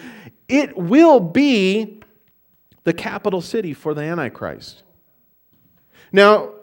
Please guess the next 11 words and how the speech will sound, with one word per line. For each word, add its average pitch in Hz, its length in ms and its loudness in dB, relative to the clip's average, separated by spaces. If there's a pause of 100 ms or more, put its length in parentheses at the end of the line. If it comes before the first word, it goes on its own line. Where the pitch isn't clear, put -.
(600)
we'll 214 220 2
talk 262 320 -2
about 208 260 0
this 190 160 -4
more 190 240 -2
when 160 140 -4
we 160 100 -4
come 165 220 -6
to 151 60 -10
chapter 151 380 -4
eighteen. 139 600 -8